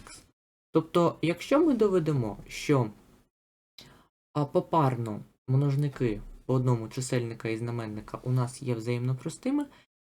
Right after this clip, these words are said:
це буде означати, що загальний дріб у нас також буде нескоротним.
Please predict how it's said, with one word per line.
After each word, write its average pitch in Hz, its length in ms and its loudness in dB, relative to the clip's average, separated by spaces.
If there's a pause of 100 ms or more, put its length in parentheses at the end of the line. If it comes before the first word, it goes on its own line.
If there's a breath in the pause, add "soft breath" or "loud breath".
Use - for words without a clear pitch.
(120)
це 151 100 -2
буде 147 260 2
означати, 147 600 -2
що 147 600 0 (360)
загальний 127 600 0
дріб 180 360 0 (500 soft breath)
у 139 80 4
нас 127 220 2
також 208 380 2
буде 156 400 2 (260)
нескоротним. 143 680 -4